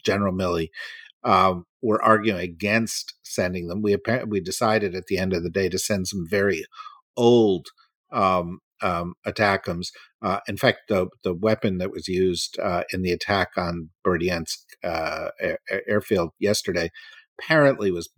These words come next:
made in nineteen ninety-six. So it was a twenty-seven-year-old, um, weapon. Uh, and, uh, uh,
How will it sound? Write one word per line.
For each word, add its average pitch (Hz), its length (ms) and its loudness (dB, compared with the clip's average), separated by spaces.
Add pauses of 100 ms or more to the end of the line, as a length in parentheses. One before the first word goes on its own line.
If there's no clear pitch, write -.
made 101 300 2
in 87 160 -4
nineteen 95 520 -2
ninety-six. - 880 -4 (460)
So - 120 0
it - 20 8
was 87 140 2
a - 80 -20
twenty-seven-year-old, 90 1600 0 (240)
um, 80 400 0 (220)
weapon. 101 340 2 (600)
Uh, 107 420 8 (340)
and, 117 560 4 (100)
uh, 107 460 8 (420)
uh, 104 400 2